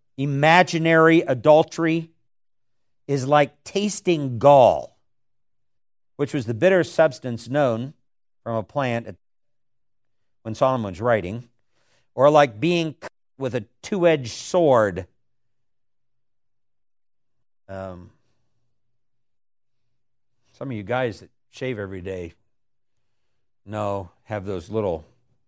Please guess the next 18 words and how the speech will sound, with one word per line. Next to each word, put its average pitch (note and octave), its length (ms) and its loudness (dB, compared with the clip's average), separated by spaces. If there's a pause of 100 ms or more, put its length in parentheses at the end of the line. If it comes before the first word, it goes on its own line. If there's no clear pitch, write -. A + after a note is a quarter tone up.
(220)
blades. G#2 480 -4
They G#2 80 -8
have F#2 120 -10
multiple G2 540 -6
blades F#2+ 500 -10
on D#2+ 200 -16
there. C#2+ 260 -20 (800)
And E2+ 140 -20
sometimes G#2 480 -10
if E2 80 -16
you G#2 80 -8
have G2+ 100 -4
a F#2+ 40 -12
little A#2+ 400 -6 (140)
bump A#2+ 400 -4
on A2 100 -6
your G2 120 -12
skin, A2+ 520 -12